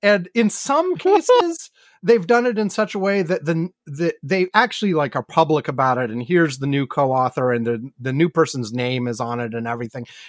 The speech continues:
Speaker 1: And in, in some cases, it's pure ghost written. Like, they don't
Speaker 2: I'm
Speaker 1: even,
Speaker 2: sure.
Speaker 1: you know, it's secret, you know, that they're doing this. Um, and, and also, of course, this is, this also happens with dead authors where they wanna continue the series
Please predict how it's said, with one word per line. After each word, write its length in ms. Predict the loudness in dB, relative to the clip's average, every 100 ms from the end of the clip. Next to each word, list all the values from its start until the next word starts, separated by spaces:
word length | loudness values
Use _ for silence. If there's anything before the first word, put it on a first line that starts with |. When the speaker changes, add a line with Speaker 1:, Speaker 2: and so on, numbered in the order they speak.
| -2
Speaker 1:
And 100 | 2
in, 140 | 4 4
in 120 | 2 4
some 200 | 2 4
cases, 360 | 2 0 -8
it's 120 | -12 -14
pure 280 | 2 4 4
ghost 360 | 2 -2 -2
written. 280 | -10 -10 -16 _
Like, 200 | -8 -6
they 140 | -4 -2
don't 180 | 0 0
Speaker 2:
I'm 60 |
Speaker 1:
even, 100 | 0 0
Speaker 2:
sure. 260 | 0 -2 _ _
Speaker 1:
you 140 | -6 -4
know, 140 | -4
it's 160 | -6 -10
secret, 540 | -6 -4 -4 -6 -16 _
you 120 | -10
know, 180 | -8 -10
that 180 | -12 -10
they're 140 | -10
doing 360 | -6 -6 -6 -8
this. 180 | _ -20 _ _ -20 -20 -16 0
Um, 480 | 4 4 4 0 -6 _ _ _ 0
and, 280 | 2 2 2
and 140 | 0 2
also, 320 | 4 4 2
of 100 | 0
course, 220 | -2 -2
this 180 | -4 -6
is, 220 | -8 -10 -8
this 240 | -6 -6 -4
also 280 | -2 0 -2
happens 460 | -2 -2 -2 -6 -6
with 260 | -8 -2
dead 260 | 4 4 4
authors 500 | 0 -4 -14 -16 -12
where 220 | -4 -2
they 120 | -2 -2
wanna 260 | -2 -2
continue 440 | -6 -4 0 2 0
the 120 | -4
series 720 | -2 0 0 -4 -14 -16